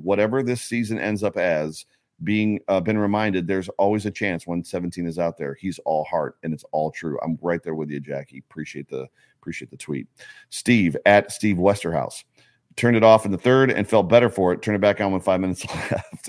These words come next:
Probably then you felt bad for it. That's funny. Doctor Fox at M K Fox fifty-two.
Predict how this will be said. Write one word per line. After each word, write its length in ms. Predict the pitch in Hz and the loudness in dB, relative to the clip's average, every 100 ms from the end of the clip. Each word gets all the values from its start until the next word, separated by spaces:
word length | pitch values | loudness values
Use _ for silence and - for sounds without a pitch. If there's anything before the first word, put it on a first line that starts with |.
| - | -4
Probably 340 | 101 85 92 87 - | 0 2 0 -4 -4
then 220 | 104 98 | -2 -2
you 80 | 98 | -4
felt 280 | 80 95 | -4 -4
bad 300 | 110 110 78 | -4 -4 -4
for 220 | - 69 62 | -6 -8 -8
it. 60 | _ - - - | _ -20 -20 -14
That's 160 | - - | -12 -10
funny. 280 | - 60 - - | -10 -10 -10 2
Doctor 260 | 107 104 | 2 2
Fox 420 | 104 113 107 87 - | 4 6 8 4 2
at 180 | 104 101 | 2 4
M 120 | 107 | 2
K 160 | 101 101 | 0 0
Fox 280 | 98 90 - | 2 0 -2
fifty-two. 540 | 95 85 - 95 80 | -8 -8 -4 -2 -2